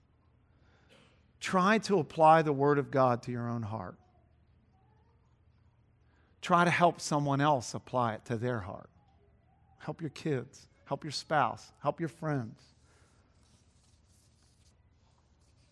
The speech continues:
The last one, I lost track of the number. Pray for your pastors who are preaching.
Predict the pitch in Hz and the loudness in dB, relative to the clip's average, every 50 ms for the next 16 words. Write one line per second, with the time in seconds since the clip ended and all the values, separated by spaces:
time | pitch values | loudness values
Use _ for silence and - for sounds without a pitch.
0 | _ _ _ _ _ _ _ _ _ _ _ _ _ _ _ _ _ _ _ _ | _ _ _ _ _ _ _ _ _ _ _ _ _ _ _ _ _ _ _ _
1 | _ _ _ _ - _ _ _ _ _ _ _ _ _ _ _ - - 135 135 | _ _ _ _ -20 _ _ _ _ _ _ _ _ _ _ _ -14 -6 -2 2
2 | 143 143 151 151 - - - 147 143 139 131 - - _ _ _ _ _ _ _ | 4 4 4 4 2 -2 -6 -4 -4 -4 -8 -10 -16 _ _ _ _ _ _ _
3 | - 135 131 127 120 - - - 135 127 120 - 123 120 117 120 120 117 110 113 | -4 -2 -2 -2 -2 -4 -4 -4 -4 -4 -4 -6 -8 -8 -6 -6 -8 -8 -10 -12
4 | 113 - - _ _ _ _ _ _ _ _ _ _ _ _ _ _ _ _ _ | -14 -16 -20 _ _ _ _ _ _ _ _ _ _ _ _ _ _ _ _ _
5 | _ _ - - - 175 170 170 165 - - 151 139 123 117 - - 123 117 113 | _ _ -10 0 4 6 6 6 4 2 -2 -4 -4 -4 -6 -6 -6 -6 -4 -6
6 | 110 - - 110 98 101 117 110 107 98 - - 110 98 - - - 131 | -8 -10 -14 -14 -14 -12 -12 -12 -12 -14 -16 -16 -18 -16 -18 -20 -20 -20